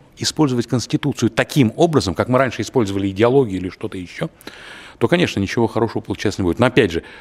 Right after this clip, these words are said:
всё дело только в нас, и больше ни в чём. Вот опыт историка учит, что ни исторические закономерности, ни традиции и обычаи народа, ни географическая среда или природно-климатическое положение России,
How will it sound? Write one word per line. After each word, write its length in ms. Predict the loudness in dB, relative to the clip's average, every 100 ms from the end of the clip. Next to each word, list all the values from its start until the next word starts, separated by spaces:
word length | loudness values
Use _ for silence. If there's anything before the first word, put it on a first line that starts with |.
| -4
всё 160 | 0
дело 160 | 2 2
только 280 | 0 -4 -6
в 40 |
нас, 220 | -6 -6 -2
и 80 |
больше 260 | 2 2 0
ни 60 | -6
в 80 |
чём. 180 | -6 -8 -10 -4 0
Вот 220 | 0 2
опыт 320 | 2 4 0 -4
историка 580 | -6 0 2 2 -2 -4
учит, 300 | -4 -4 -6 -10 -20 -18
что 260 | -4 -4 -2
ни 180 | 2 2
исторические 500 | 4 0 -2 -4 -4
закономерности, 680 | -4 -2 -2 -2 -6 -6 2
ни 120 | 2
традиции 560 | 4 2 2 0 0 2
и 60 | 2
обычаи 380 | 2 0 0
народа, 420 | -2 -2 -2 -6 -10 -18 -10 2
ни 100 | 4
географическая 720 | 4 4 2 0 -4 0 0
среда 340 | 2 4 4
или 80 | 4
природно-климатическое 960 | 4 4 4 0 -2 0 -2 -4 -4 0
положение 440 | 2 2 2 2
России, 520 | 2 -2 0 2 2